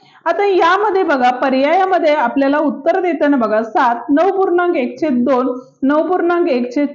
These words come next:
चार आणि बारा पूर्णांक एक छेद चार असं उत्तर दिलेलं आहे. तर बघूया आता काय उत्तर येतंय आपलं. इथे एकोणपन्नास आहे, भागिले चार आहे, बरोबर आहे.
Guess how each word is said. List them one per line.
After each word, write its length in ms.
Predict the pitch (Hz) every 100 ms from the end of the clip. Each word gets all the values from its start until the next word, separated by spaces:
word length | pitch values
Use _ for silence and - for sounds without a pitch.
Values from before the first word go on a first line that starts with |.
| -
चार 260 | 370 285 277 - - -
आणि 200 | 262 277
बारा 320 | 247 240 262 349
पूर्णांक 420 | 349 285 294 320
एक 220 | 254 -
छेद 160 | 277 269
चार 220 | 277 240
असं 180 | 240 247
उत्तर 240 | 233 220
दिलेलं 340 | 214 214 214 330
आहे. 260 | 277 226
तर 160 | 202 269
बघूया 340 | 294 311 330
आता 200 | 311 294
काय 240 | - 302 254
उत्तर 360 | 247 254 277
येतंय 260 | 392 208 208
आपलं. 260 | 190 190 208 - - -
इथे 200 | 285 339
एकोणपन्नास 580 | 339 359 349 349 339 349
आहे, 180 | 339 339
भागिले 460 | 285 226 254 254 269
चार 280 | 269 247
आहे, 220 | 247 240 220
बरोबर 300 | 226 247
आहे. 140 | 392